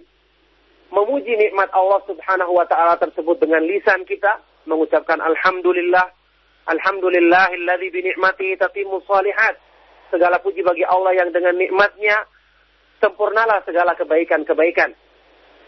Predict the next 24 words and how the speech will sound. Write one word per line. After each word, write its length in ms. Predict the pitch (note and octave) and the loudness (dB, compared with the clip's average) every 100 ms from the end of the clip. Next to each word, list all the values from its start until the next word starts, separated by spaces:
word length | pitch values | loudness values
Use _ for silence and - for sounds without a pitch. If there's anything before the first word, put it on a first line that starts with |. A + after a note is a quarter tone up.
| - | -4
Atau 400 | F3 - A3+ A3+ | -2 2 0 2
kalaupun 400 | G3+ G3+ G#3 A3 | 0 0 0 -2
kita 240 | A3 A3 | 0 0
sedang 400 | G3+ F3 F3 E3+ - _ _ | -2 0 0 -2 -10 _ _
bersedih 440 | C4+ - A3 G3 - | -6 -2 -2 2 2
atau 180 | F3 F#3 | 2 0
ditimpa 460 | E3+ G#3+ G#3 F#3+ | -2 -4 -2 0
sesuatu 360 | F3+ E3 F#3 F3+ | -2 0 0 0
yang 140 | F3 E3+ | -2 -2
tidak 200 | E3+ D3+ | -2 -2
kita 200 | F3 F3 | -2 -2
sukai, 260 | F#3 G3 G3+ | 0 0 0
kita 220 | G3 F#3 | 0 -2
katakan 320 | F3+ G3 G3 | -2 -2 -4
alhamdulillahi 840 | F#3 G3 A#3+ A#3+ A3 G3 G3+ G3+ G3 | -4 -6 -6 -2 2 4 4 2 2
ala 240 | F3+ F#3 | 0 0
kulli 280 | F#3+ G3 F#3+ | -2 -2 0
hal. 240 | G#3 A3 D#3 _ _ _ _ | 4 2 0 _ _ _ _
Segala 280 | E3+ F#3 F#3 | -2 0 0
puji 240 | F#3 D#3 E3+ | -4 -8 -4
Allah 280 | F3 F#3 F3 | 0 0 0
dalam 280 | D#3 - | 0 -2
semua 320 | - A3 A#3 - | -4 0 0 2
keadaan. 480 | D3 C#3 D3 D3+ | -2 2 0 0